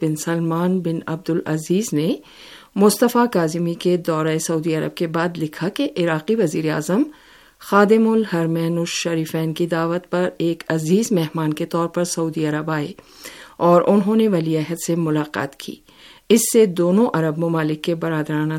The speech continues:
تعلقات اور اعلیٰ سطح کے باہمی تعاون کی نشاندہی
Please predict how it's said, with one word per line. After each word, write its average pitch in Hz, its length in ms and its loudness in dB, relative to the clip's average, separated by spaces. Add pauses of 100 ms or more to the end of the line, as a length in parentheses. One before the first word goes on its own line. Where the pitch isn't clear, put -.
تعلقات 175 640 -2
اور 170 200 0 (120)
اعلیٰ 185 260 2
سطح 160 380 -4
کے 175 140 -2
باہمی 160 480 0
تعاون 170 560 -4
کی 175 280 0 (480)
نشاندہی 165 760 0